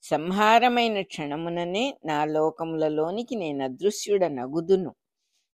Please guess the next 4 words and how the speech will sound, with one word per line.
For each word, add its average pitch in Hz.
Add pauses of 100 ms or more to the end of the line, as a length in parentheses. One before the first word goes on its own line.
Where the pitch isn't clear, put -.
ఇట్లనుచు 196
రాక్షసుని 175
శిరస్సు 226 (120)
అంతరిక్షమున 196